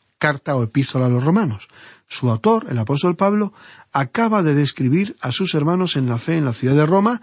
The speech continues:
el hecho incuestionable de que el ser humano, ante Dios, es pecador y está sucio debido a desobediencia.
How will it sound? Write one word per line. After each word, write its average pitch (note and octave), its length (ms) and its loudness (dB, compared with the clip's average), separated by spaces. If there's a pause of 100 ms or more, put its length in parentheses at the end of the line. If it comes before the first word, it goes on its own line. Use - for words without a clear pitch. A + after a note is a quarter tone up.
(380)
el D3 140 2
hecho F#3+ 220 2
incuestionable D3+ 800 0 (420)
de C#3 160 2
que D3 100 -4
el B2 100 0
ser G3+ 180 2
humano, C#3 480 0 (380)
ante A#2+ 280 -2
Dios, C#3+ 440 0 (420)
es F#3+ 120 0
pecador C3+ 480 0
y B2 60 0
está B2 220 -2
sucio A#2+ 520 -2 (340)
debido B2+ 460 2
a A#2+ 60 2
desobediencia. G#2+ 920 -6